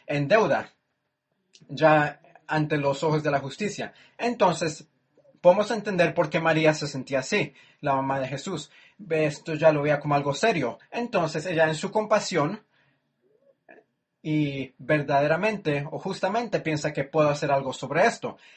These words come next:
y piensa que Jesús puede hacer algo, puede hacer algo sobre esto. Ahora, la respuesta de Jesús a su mamá es algo que nos puede sorprender.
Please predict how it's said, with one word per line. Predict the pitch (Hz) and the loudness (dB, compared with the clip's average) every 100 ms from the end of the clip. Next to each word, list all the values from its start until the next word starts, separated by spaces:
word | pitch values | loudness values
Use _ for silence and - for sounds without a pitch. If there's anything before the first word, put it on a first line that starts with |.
| _ | _
y | - 160 151 143 | -6 2 2 0
piensa | - - 165 156 160 | -8 -6 -4 0 0
que | 151 | 0
Jesús | 151 147 175 - | -2 -2 -6 -2
puede | 214 262 | 2 4
hacer | - 175 | 4 2
algo, | 139 117 - _ - _ | 2 0 -10 _ -20 _
puede | - 160 | 4 4
hacer | 156 165 | 4 4
algo | 220 226 151 | 2 2 -2
sobre | 139 120 | -4 -8
esto. | 107 113 101 _ - _ _ _ _ | -8 -12 -14 _ -20 _ _ _ _
Ahora, | 165 160 139 | 6 6 6
la | 143 | 2
respuesta | - - 220 226 247 | -2 2 0 2 2
de | 233 | 0
Jesús | 208 160 160 | -2 -2 0
a | |
su | 156 185 | 0 0
mamá | 170 147 143 - | 0 0 -2 -8
es | - - | -4 2
algo | 180 165 | 2 2
que | 170 | 0
nos | 151 147 - _ _ _ _ - | -2 -4 -8 _ _ _ _ 0
puede | 160 151 | 0 2
sorprender. | 156 147 156 156 196 131 - | 0 0 0 4 4 2 -8